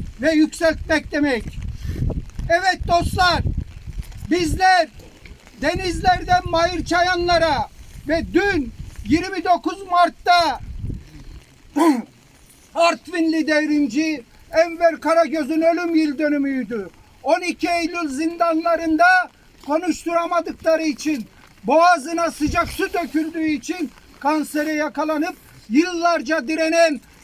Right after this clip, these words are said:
Enver Karagöz'e kadar gelen o çizginin bize bıraktığı miras, bugün bütün direniş hareketlerine arkamızı yaslanarak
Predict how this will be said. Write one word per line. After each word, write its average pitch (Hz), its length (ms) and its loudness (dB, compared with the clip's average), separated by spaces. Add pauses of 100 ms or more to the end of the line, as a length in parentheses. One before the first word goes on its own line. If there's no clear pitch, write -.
Enver 339 500 4
Karagöz'e 330 640 0
kadar 320 340 0
gelen 320 320 -2
o 320 140 0
çizginin 302 680 -4 (380)
bize 330 360 0
bıraktığı 320 520 -2
miras, 339 480 2 (840)
bugün 339 520 0 (680)
bütün 392 420 0
direniş 359 460 -2
hareketlerine 349 880 -2
arkamızı 339 680 0
yaslanarak 330 760 0